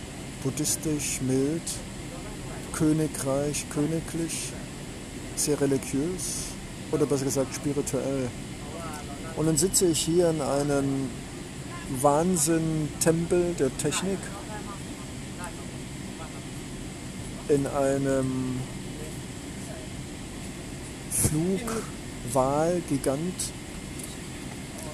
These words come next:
der locker eine Kleinstadt in sich aufnehmen könnte. Drei Reihen mit je fünf bis sechs Plätzen nebeneinander, riesig groß.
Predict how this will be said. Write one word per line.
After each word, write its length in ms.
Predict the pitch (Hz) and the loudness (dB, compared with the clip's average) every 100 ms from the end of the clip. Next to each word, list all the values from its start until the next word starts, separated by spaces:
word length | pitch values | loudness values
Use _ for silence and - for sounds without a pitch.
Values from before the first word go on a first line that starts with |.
| - - - - - - - | -8 -8 -8 -8 -8 -10 0
der 380 | 147 143 139 139 | 6 8 8 8
locker 520 | 143 147 170 156 151 139 - - - - - - - - | 6 6 6 6 4 0 -6 -8 -8 -8 -8 -8 -8 0
eine 160 | 156 156 | 2 4
Kleinstadt 560 | 151 156 - - 117 | 4 4 2 2 0
in 100 | 127 | 0
sich 220 | 123 120 | -2 -2
aufnehmen 420 | 123 117 123 120 123 | -2 0 0 -2 -2
könnte. 320 | 127 139 151 151 - - - - - - - - - - | -2 2 2 0 -6 -10 -8 -8 -8 -8 -8 -8 -4 2
Drei 240 | 135 143 | 4 6
Reihen 400 | 131 131 143 151 147 131 - - - - - - - - - 139 | 6 6 4 2 0 -4 -6 -8 -8 -8 -8 -8 -8 -8 -4 -2
mit 140 | 127 | 4
je 140 | 143 | 4
fünf 320 | 143 160 156 - | 6 4 2 0
bis 180 | 131 | 2
sechs 560 | 143 139 - - - - - - - - - - | 2 2 2 4 2 -2 -6 -8 -8 -10 -10 -6
Plätzen 580 | 135 127 139 - - 151 | -2 2 2 2 2 2
nebeneinander, 680 | 139 139 139 127 135 156 147 123 - - - - - - - - - - 127 | 2 4 2 2 0 2 0 -2 -8 -10 -10 -10 -10 -8 -8 -8 -8 -8 0
riesig 440 | 156 151 139 - | 4 6 4 0
groß. 480 | - 127 143 175 - | 0 2 2 2 0